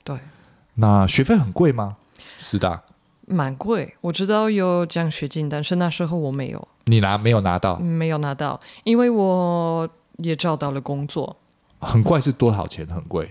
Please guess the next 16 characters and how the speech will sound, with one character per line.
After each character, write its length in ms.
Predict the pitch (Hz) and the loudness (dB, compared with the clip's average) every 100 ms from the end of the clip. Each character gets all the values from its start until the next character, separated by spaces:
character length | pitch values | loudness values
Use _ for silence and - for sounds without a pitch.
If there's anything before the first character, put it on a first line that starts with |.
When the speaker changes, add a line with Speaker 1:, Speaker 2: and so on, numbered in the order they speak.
| - | -6
Speaker 2:
台 180 | - 90 | -4 -4
币 140 | 110 | -4
多 180 | 92 92 | -2 -2
少 160 | 80 76 | -2 -6
钱？ 180 | - - - - | -10 -12 -20 -6
一 60 | 104 | -2
个 100 | 87 | 0
学 200 | - 69 | -2 -6
期？ 180 | - - _ _ _ _ _ _ _ _ _ | -8 -8 _ _ _ _ _ _ _ _ _
Speaker 1:
我 120 | 160 | -8
忘 220 | 143 139 139 | -6 -8 -8
记 180 | 151 127 | -10 -10
了， 200 | - - _ _ | -12 -16 _ _
Speaker 2:
哦。 100 | 165 | 2
Speaker 1:
大 80 | 190 | 2
概 320 | 208 190 196 | 2 2 0